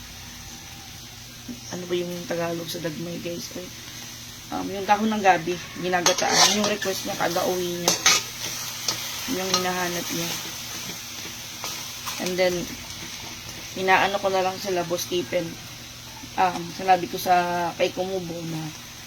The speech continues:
isasama ko sila, Boss Stephen, yung mga kapatid ko, pagsundo sa airport, para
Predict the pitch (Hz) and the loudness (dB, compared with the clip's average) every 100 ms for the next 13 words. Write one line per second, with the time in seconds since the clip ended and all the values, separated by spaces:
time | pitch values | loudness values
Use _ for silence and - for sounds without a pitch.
0 | - 196 214 214 196 190 196 185 175 190 | -10 -6 6 6 6 0 0 0 0 -2
1 | - 180 180 180 165 170 170 170 180 175 | -2 -4 2 2 2 0 -2 0 0 0
2 | 180 175 170 156 165 156 - - - - | -2 -2 -4 -6 -6 -6 -8 -12 -12 -12
3 | - 180 - 190 185 190 - 175 175 - | -2 -2 0 -4 -2 0 2 0 0 -2
4 | 160 - - - - - - - 185 180 | -4 -6 -12 -12 -12 -12 -10 0 4 4
5 | 185 175 175 | 4 2 0